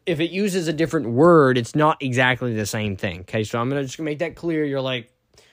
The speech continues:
you know, you could be out there, like, freaking out, like, "Oh no, what is," um, yeah, things that are different are not the same. So I'm not saying they're the same thing, but they're, they, they match.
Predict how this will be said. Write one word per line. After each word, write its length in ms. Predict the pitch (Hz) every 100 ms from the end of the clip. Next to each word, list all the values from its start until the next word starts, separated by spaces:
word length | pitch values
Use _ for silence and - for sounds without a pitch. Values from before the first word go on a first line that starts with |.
| _
you 80 | 135
know, 80 | 123
you 140 | 120 131
could 80 |
be 100 | 143
out 160 | 143 131
there, 180 | 135 131
like, 180 | 117 -
freaking 260 | 156 127
out, 140 | 127 127
like, 160 | 113 -
"Oh 200 | 151 139
no, 240 | 143 156
what 160 | 127 139
is," 220 | 143 120 - - - - -
um, 460 | 120 123 117 117
yeah, 280 | 143 139 107
things 300 | 101 151 151
that 60 | 165
are 40 |
different 380 | 160 175 147 156
are 40 | 151
not 280 | 156 143
the 100 | 151
same. 400 | 135 180 160 117
So 120 | 95 127
I'm 40 |
not 200 | 151 147
saying 300 | 160 151 143
they're 300 | 135 127 117 - _ _
the 140 | 135 135
same 400 | - 180 170 151
thing, 400 | 120 175 151 117
but 160 | 120
they're, 300 | 160 156 139 117
they, 300 | 123 143 123
they 160 | 120
match. 680 | 123 120 120 101 - -